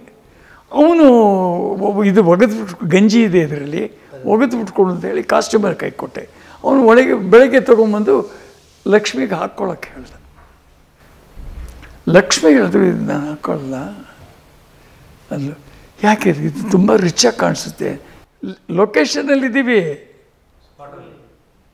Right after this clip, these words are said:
Location ಅಲ್ಲಿ ಇದ್ರ ಮುಂದ್ಗಡೆನೇ ಇದೆ ಸರ್, ನಾವು ಕಲ್ ಕಟ್ಟಡ, ಅದೇ ಕಲ್ ಕಟ್ಟ-, ಕಲ್ಲು ಹೊತ್ಕೊಂಡು ಹೋಗೋ ಸೀನು.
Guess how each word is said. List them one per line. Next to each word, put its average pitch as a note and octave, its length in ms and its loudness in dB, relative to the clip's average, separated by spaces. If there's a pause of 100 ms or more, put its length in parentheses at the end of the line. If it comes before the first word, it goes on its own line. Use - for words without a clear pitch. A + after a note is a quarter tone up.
(680)
Location B3 540 0 (340)
ಅಲ್ಲಿ D3+ 260 -2
ಇದ್ರ D3+ 400 0
ಮುಂದ್ಗಡೆನೇ C#4+ 560 2
ಇದೆ F#3+ 140 -2
ಸರ್, D#3+ 220 -10
ನಾವು D#3 480 -10 (480)
ಕಲ್ - 180 -4
ಕಟ್ಟಡ, A3+ 320 -6
ಅದೇ F#3 640 -8 (280)
ಕಲ್ - 200 0
ಕಟ್ಟ-, F3 680 -2
ಕಲ್ಲು C#4+ 260 4
ಹೊತ್ಕೊಂಡು B3+ 400 2
ಹೋಗೋ A3+ 140 6
ಸೀನು. G#3+ 560 -4